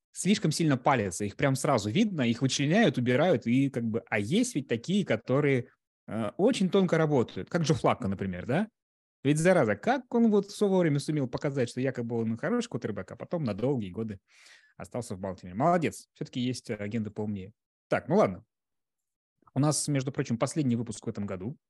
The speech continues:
нашего замечательного подкаста. Так что тот, кто слушает этот подкаст уже ближе к Новому году, мы поздравляем со всеми наступающими праздниками. А, в этом году у нас будет сразу две,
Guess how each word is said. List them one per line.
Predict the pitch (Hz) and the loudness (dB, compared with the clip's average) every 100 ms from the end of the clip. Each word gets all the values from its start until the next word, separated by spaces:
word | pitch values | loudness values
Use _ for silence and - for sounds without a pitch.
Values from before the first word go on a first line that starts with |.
| _ | _
нашего | 120 120 120 120 | -4 -4 -4 -4
замечательного | 117 123 123 110 | -6 -6 -6 -8
подкаста. | 107 123 - 104 - - 110 _ - - - - _ | -8 -10 -8 -10 -10 -12 -14 _ -20 -20 -20 -20 _
Так | - 104 | -10 -10
что | - 120 117 117 117 110 - | -4 0 2 2 2 -2 -4
тот, | 156 143 | -2 -2
кто | - 135 | -2 -2
слушает | 143 143 - 113 | 0 -2 0 -2
этот | 117 - | -2 -4
подкаст | 117 - 127 117 - | -8 -2 -2 -2 -4
уже | 107 107 | -4 2
ближе | 139 151 117 | 4 4 2
к | 117 | 0
Новому | 123 120 | 0 0
году, | 131 120 107 | -2 -2 -2
мы | 110 | -4
поздравляем | 113 110 117 110 95 | -4 -4 -2 -2 -4
со | 92 | -8
всеми | 104 107 98 | -12 -10 -10
наступающими | 98 - 110 107 120 127 | -10 -12 -10 -8 -6 -4
праздниками. | 180 190 185 170 170 175 - _ _ _ _ _ _ - - _ _ | 0 2 0 -2 -4 -4 -8 _ _ _ _ _ _ -20 -20 _ _
А, | 101 104 107 104 | -10 -6 -4 -2
в | 113 | -2
этом | 113 107 | -2 -4
году | 117 107 | -4 -4
у | |
нас | 101 | -4
будет | 101 98 | -8 -10
сразу | - 104 101 | -6 -6 -6
две, | 107 120 123 98 | -2 0 0 -2